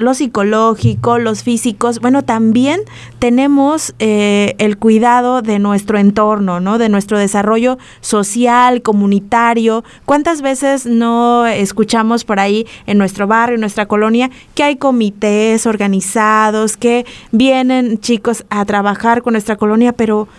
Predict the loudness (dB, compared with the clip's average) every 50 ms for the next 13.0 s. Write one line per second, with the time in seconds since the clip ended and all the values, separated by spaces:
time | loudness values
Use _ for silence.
0 | -20 -10 -4 -2 0 0 0 -2 -6 -6 -6 -8 -8 -6 -4 -2 -2 -2 -2 -2
1 | -2 -4 -2 -2 -4 -6 -10 -16 _ _ -4 -2 -2 0 -2 -4 -6 -4 -2 -2
2 | -2 0 0 -2 -2 -2 0 -2 -2 -2 -2 -4 -6 -4 0 2 2 2 2 -2
3 | -6 -8 -8 -8 -4 -2 0 -2 0 0 -2 -2 0 0 0 0 0 0 0 0
4 | 0 0 -2 -2 -2 -4 -2 -2 -2 -2 -2 -2 -2 0 0 0 -2 -4 -8 -16
5 | -20 -8 -4 -4 -2 -2 0 0 0 0 -2 -4 -6 -4 -4 -4 -4 -2 -2 0
6 | 0 -2 -2 -2 2 4 4 6 6 4 2 2 0 0 0 0 0 0 -2 -2
7 | -2 -2 -2 -2 -2 -4 -4 -4 -4 -2 -2 0 0 0 0 -2 -2 -2 -2 0
8 | 0 0 -2 -2 -2 -2 -2 -2 -2 -2 0 0 0 0 -2 -4 -8 -20 -20 -12
9 | -6 -4 -4 -2 -2 -2 -4 -2 -4 -4 -2 -2 -2 0 0 0 0 0 0 0
10 | 0 0 0 0 0 0 0 0 0 0 0 0 0 0 0 -2 -2 -2 -4 -4
11 | -4 -4 -4 -4 -4 -4 -4 -2 -2 -2 -2 -2 -2 -2 -2 -2 -2 -2 -2 -2
12 | -2 -2 -4 -4 -4 -6 -12 -20 -20 -20 -20 _ -20 -20 -20 -6 0 2 4 4